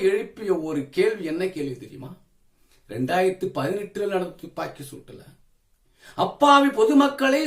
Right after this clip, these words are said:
சுட உத்தரவிட்டது யார்? இதுதான் கேள்வி. ரெண்டாயிரத்தி பதினெட்டுல சுட்டதுக்கு, இன்னும் அது சுட்டது, சுடுவதற்கு உத்தரவிட்ட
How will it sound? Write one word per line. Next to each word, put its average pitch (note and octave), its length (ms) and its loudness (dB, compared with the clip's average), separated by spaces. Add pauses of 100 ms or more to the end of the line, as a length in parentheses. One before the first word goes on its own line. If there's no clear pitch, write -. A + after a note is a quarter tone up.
சுட C4+ 440 0
உத்தரவிட்டது C4 800 0 (100)
யார்? B3 440 4 (960)
இதுதான் C3 400 -18
கேள்வி. - 340 -18 (680)
ரெண்டாயிரத்தி G#3 540 -2
பதினெட்டுல G#3+ 600 -4
சுட்டதுக்கு, C#3 720 -8 (640)
இன்னும் C#4+ 340 6
அது B3 180 4
சுட்டது, C#4 440 4 (100)
சுடுவதற்கு C4+ 680 -2 (120)
உத்தரவிட்ட D4 580 -4